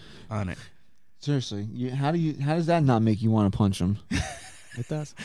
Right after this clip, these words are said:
Speaker 1: That's gonna be a, that's gonna be a legendary hit of the show. Everyone's gonna be walking around saying Tarpy Tutus.
Speaker 3: Yeah.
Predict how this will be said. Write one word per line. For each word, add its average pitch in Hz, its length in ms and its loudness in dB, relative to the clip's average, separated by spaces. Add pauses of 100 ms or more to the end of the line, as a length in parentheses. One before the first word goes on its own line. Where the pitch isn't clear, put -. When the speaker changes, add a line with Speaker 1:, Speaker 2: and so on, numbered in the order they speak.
(800)
Speaker 1:
That's - 200 2
gonna 240 160 6
be 123 240 6
a, 98 60 2
that's 147 280 2
gonna 180 80 6
be 165 60 8
a 127 80 8
legendary 107 500 4
hit 135 180 4
of 104 100 -2
the 95 100 -2
show. - 340 -2 (160)
Everyone's 135 340 4
gonna 131 140 6
be 120 100 2
walking 113 280 0
around 101 240 -2
saying 95 180 -4
Tarpy 101 300 -8
Tutus. 101 440 -10 (640)
Speaker 3:
Yeah. 90 120 -12